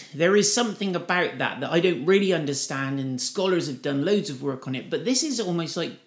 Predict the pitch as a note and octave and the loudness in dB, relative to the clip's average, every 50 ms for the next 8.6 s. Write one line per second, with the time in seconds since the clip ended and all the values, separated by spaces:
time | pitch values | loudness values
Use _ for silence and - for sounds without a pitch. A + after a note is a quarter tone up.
0 | _ _ - - - - - - D3 D3+ D#3 D3+ D3 D3+ D3+ C3+ - - - E3 | _ _ -20 -20 -20 -20 -12 -4 -2 0 0 0 0 -4 -4 -6 -8 -8 -4 -2
1 | D#3 D#3 D3 - - - D#3 D3 D3 D#3+ G3 G#3+ A3+ G#3 G#3+ - G3+ E3 C#3 - | 0 0 0 -2 -2 -4 -4 -2 0 0 0 2 2 0 0 -2 -2 -2 -2 -2
2 | C#3+ C#3+ B2+ B2+ - C3+ A#2 - - - C#3+ C#3+ - A#2+ - - D#3+ C#3 C#3 C#3+ | -4 -6 -6 -6 -8 -10 -10 -8 -6 -6 -6 -6 -8 -14 -10 -4 -2 -2 0 0
3 | C#3 C3 - D3 C3 B2 A#2+ C3+ A#2+ - - - C3+ C3 E3 G3+ A3 F3 C#3+ - | -2 -4 -4 -6 -6 -6 -4 -4 -6 -6 -4 -4 -2 0 0 0 0 0 -2 -4
4 | - - E3+ F3+ F#3+ G3 F3+ E3 D#3+ C3+ C3+ C3 B2+ B2 B2 A#2+ A#2+ A#2 G#2+ A#2+ | -4 -2 0 0 0 0 0 -2 -2 -2 -2 0 0 -2 -2 -2 -4 -6 -6 -6
5 | B2+ C#3+ C#3+ C#3 - - - D#3 D#3+ - - C3+ B2+ B2 C3 B2+ A2+ - - - | -6 -6 -6 -8 -10 -8 -6 -6 -6 -6 -6 -8 -8 -6 -8 -10 -10 -8 -6 -4
6 | D3+ D3 B2+ A#2+ - - - A#2+ B2 C3+ C#3 C3+ C3 C#3 C#3+ C3 B2+ - - - | -4 -4 -4 -6 -8 -8 -6 -4 0 0 2 2 2 0 -2 -2 -4 -6 -12 -18
7 | - - - _ _ - - - D3 D#3 D#3 E3 D#3+ C#3 D3 C#3+ D3+ C#3+ - F#3 | -20 -20 -20 _ _ -20 -12 -6 -4 -2 0 0 0 0 0 0 0 0 -2 -4
8 | C#3 C3 B2+ C3 C3+ C3 C3+ B2+ C#3 C#3 C#3 | -4 -2 -2 -2 -2 -2 -2 -4 -4 -6 -8